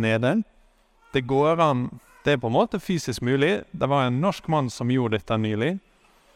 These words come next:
Hvis du skal faste førti dager, så må du i hvert fall snakke med legen din først.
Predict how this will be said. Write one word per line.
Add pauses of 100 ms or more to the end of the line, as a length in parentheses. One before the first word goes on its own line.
(180)
Hvis
du
skal
faste
førti
dager, (640)
så
må
du
i
hvert
fall
snakke
med
legen
din
først.